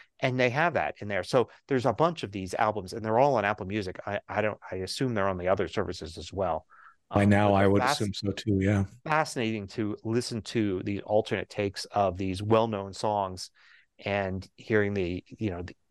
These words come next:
Speaker 1: the evil, it kind of demystifies them for me. You know, my whole life you hear a song like Yellow Submarine or something, and it's like, that's, there's just the song Yellow Submarine. That's it. There's, like, the official song.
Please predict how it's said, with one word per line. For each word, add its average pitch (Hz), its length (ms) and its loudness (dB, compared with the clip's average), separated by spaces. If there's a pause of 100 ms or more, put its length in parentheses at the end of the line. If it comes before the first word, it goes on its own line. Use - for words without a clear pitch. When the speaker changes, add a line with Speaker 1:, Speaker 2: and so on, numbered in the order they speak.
Speaker 1:
the 127 180 0
evil, 139 200 4
it 190 240 4
kind 220 160 2
of 208 80 -4
demystifies 175 680 -2
them 78 140 -18
for 104 160 -10
me. 92 220 -10 (400)
You 117 40 -6
know, 101 280 -2
my 110 120 0
whole 143 200 4
life 131 320 2
you 104 120 -10
hear 113 300 -2
a 98 40 -2
song 110 340 -2
like 92 220 -4
Yellow 110 220 2
Submarine 101 420 -4
or 76 80 -12
something, 95 380 -10 (340)
and 107 100 0
it's - 120 -2
like, 98 180 0
that's, - 320 0 (120)
there's 107 200 -8
just 131 420 2
the 117 120 -2
song 117 280 0
Yellow 110 220 -2
Submarine. 110 520 -4 (280)
That's 110 340 2
it. 104 240 -4 (440)
There's, 98 260 -4
like, 104 200 -2
the 107 120 -2
official 139 340 0
song. 110 360 2